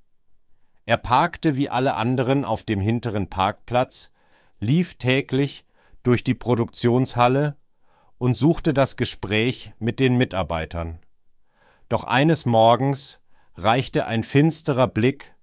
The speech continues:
bei seiner Ankunft, um Panik auszulösen. Mehrere Kollegen hatten besorgt beim Werksleiter nachgefragt, ob etwas Schlimmes bevorstand. Fritz hatte nicht bemerkt,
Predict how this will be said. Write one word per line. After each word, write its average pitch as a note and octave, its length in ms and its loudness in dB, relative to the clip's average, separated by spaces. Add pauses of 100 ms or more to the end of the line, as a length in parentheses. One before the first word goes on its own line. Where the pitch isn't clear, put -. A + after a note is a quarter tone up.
(200)
bei B2 120 0
seiner A#2 340 2
Ankunft, A2 800 -2 (460)
um A#2+ 200 -2
Panik G#2+ 500 0
auszulösen. F2+ 1040 -4 (1120)
Mehrere C#3 440 4
Kollegen C3+ 540 2
hatten A#2+ 240 -2
besorgt A2 560 2 (380)
beim A#2 200 0
Werksleiter C#3+ 600 2
nachgefragt, B2 880 0 (460)
ob A2+ 160 -4
etwas B2 320 -4
Schlimmes G#2+ 340 0
bevorstand. F2+ 800 -4 (840)
Fritz - 520 -4 (320)
hatte A#2+ 220 0
nicht C#3 260 -2
bemerkt, B2 640 0